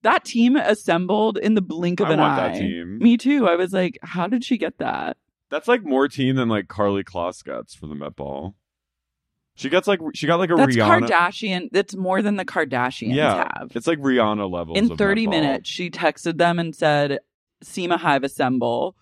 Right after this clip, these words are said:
Speaker 1: And then they came correct with a full outfit, did glam hair and makeup photo shoot. Her
Speaker 2: Insane.
Speaker 1: socials are on fire.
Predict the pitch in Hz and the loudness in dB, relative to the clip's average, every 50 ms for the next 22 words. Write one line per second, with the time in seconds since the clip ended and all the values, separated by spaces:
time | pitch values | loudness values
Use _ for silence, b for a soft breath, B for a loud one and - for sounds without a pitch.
0 | _ _ _ - 165 180 185 170 165 175 175 170 170 170 160 - - - - - | _ _ _ -2 -2 0 2 0 0 2 2 2 2 2 0 -2 -4 -12 -20 -14
1 | - - 160 156 156 165 185 175 - - - 180 156 147 139 135 165 180 202 196 | -8 -4 -2 0 0 0 0 -2 -4 -6 -4 -2 0 2 2 2 2 0 -4 -6
2 | 185 202 170 175 175 170 - - - 175 160 151 160 170 180 - - 143 143 - | -4 -2 -2 -2 -2 -4 -8 -6 -2 0 2 4 4 4 2 2 2 0 0 0
3 | - - 175 156 147 143 131 - - 156 156 160 156 160 139 131 120 - 170 151 | -2 -4 -6 -4 -4 -4 -6 -8 -10 -6 -4 -4 -4 -4 -6 -10 -12 -6 -2 0
4 | 151 147 151 160 180 180 165 175 156 147 147 147 147 143 139 139 127 160 151 147 | 2 2 2 2 2 0 0 2 2 2 2 2 2 2 2 0 0 0 -2 -2
5 | 117 - - 175 147 143 139 139 143 143 - - 151 143 135 135 131 - 147 165 | -2 -2 -2 0 2 2 4 2 2 0 -2 -4 -2 0 2 2 0 0 -2 -2
6 | 151 156 - 160 139 147 185 170 165 165 160 170 170 160 151 147 147 - - 143 | -2 0 2 2 2 2 2 2 2 2 2 2 2 2 2 0 -2 -4 -2 0
7 | 135 131 135 131 131 135 135 139 | 0 0 0 0 0 0 -2 -2